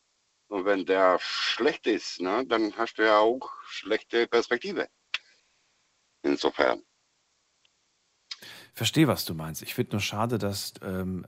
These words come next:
Speaker 2: dass, äh, ja, dass du das als Aufgabe siehst, ähm, einen Ruf aufbauen zu müssen, damit andere dich, ähm, einfach so als tollen Menschen wahrnehmen. Das ist, finde ich, sehr traurig eigentlich.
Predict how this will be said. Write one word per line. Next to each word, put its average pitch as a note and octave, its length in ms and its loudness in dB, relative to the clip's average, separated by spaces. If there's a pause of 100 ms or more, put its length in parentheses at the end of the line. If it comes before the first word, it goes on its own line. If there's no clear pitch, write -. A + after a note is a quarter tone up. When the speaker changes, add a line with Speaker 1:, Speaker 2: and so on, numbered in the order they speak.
Speaker 2:
dass, - 360 -10
äh, D2+ 140 -10 (280)
ja, G2+ 160 -2
dass G2+ 180 -4
du G2+ 100 -4
das G2 200 -2
als F#2+ 240 -4
Aufgabe F#2+ 640 0
siehst, G#2 540 -4 (800)
ähm, F#2+ 420 -2
einen G2 240 0
Ruf B2 400 2
aufbauen F#2 640 0
zu - 160 -6
müssen, G#2+ 600 -2 (560)
damit G2+ 400 -2
andere A#2 920 2
dich, - 380 -4
ähm, F#2 500 -4
einfach G#2+ 360 -4
so A#2 380 2
als - 480 -2 (320)
tollen G#2+ 280 2
Menschen G2+ 420 2
wahrnehmen. D2+ 540 -2
Das E2+ 160 -10
ist, - 320 -8
finde G#2 240 0
ich, - 160 -12
sehr G2 160 -2
traurig F2+ 460 0
eigentlich. C#2 580 -10